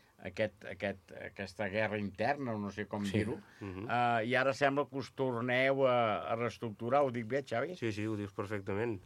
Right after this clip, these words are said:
Speaker 2: Eh, de fet, aquest any entren dos coordinadors nous.
Speaker 1: Sabem els noms, o?
Speaker 2: Eh, sí, eh, es poden dir perquè estan treballant ja pel guip. Un és el Carlos Martínez,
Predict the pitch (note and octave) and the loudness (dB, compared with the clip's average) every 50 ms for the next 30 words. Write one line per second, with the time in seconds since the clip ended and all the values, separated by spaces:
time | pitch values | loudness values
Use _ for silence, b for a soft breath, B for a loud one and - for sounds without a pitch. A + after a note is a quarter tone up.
0 | - F#2 F#2+ F#2 F#2 F2+ F#2 F2+ - G#2 G2 G2+ G#2 G2+ G2 G2 - G#2 G2+ G#2 | -10 -8 -6 -6 -4 -4 -6 -6 -6 -6 -4 -4 -4 -4 -4 -4 -4 -4 -2 -2
1 | G#2 G2+ G2 - G2 F#2+ G2 F#2+ F#2+ F#2 G2 F#2+ - - G2+ G2 G2+ G2+ G2+ G2 | -2 -4 -4 -4 -4 -4 -4 -4 -4 -4 -6 -6 -6 -8 -8 -6 -4 -4 -2 -2
2 | G2 F#2+ F2+ F#2+ G2+ A#2 C#3 E3 G#3 A#3 - - - B B B B B B B | -2 -2 -4 -2 0 0 2 0 0 -2 -8 -16 -20 B B B B B B B
3 | B B B B B B B - - A2 G#2+ A2 A#2 A#2 A#2+ A#2 G#2 G#2 C3 E3+ | B B B B B B B -8 -4 0 2 2 2 2 2 0 0 0 2 4
4 | G3 G#3 G3 E3 D#3 C3+ C3+ C3+ B2+ B2 A#2+ A2 A2 A2+ A2 A2 A2 G#2+ G#2 G2+ | 6 6 6 4 0 0 0 0 0 -2 -4 -6 -6 -4 -2 -2 0 0 0 -2
5 | G2 - G2 F#2 G2 B2+ B2+ A2 A2+ F#2+ E2+ E2+ E2+ E2+ F2+ G2 G2 F2+ F2+ F2+ | -2 -2 -2 -2 -2 -4 -6 -8 -8 -6 -6 -6 -2 -2 -2 0 0 0 -2 -2
6 | F#2 F#2 F#2+ G#2 A#2 B2 A2+ G2+ F2 - - F#2 F2 F2 G2 F#2 F#2 F#2+ F#2 F#2+ | -4 -4 -6 -4 -2 -2 -2 -2 -6 -4 -4 -4 -4 -2 -2 -2 0 0 0 0
7 | F#2+ F#2 F2 F2+ F#2 F2+ F2+ F#2+ A#2 C#3 C#3 - A2 G2+ G2+ G2 F#2+ F#2 G2 G2 | -2 -2 -2 -2 -2 -2 -2 -2 -4 -6 -4 -4 -4 -2 -2 -2 -2 -2 -2 0
8 | F#2+ F#2+ F#2 F#2 F#2 F2+ F2+ F2+ F2+ F2+ F2 - - F#2 F#2 F#2+ G2 F#2 G2 G2 | 0 0 0 0 -2 -2 -2 -4 -4 -6 -8 -6 -4 -4 -4 -2 -4 -4 -2 -4
9 | F#2 F2 E2+ F#2+ G#2 A2 C3 E3+ | -4 -4 -4 -6 -4 -2 -2 -4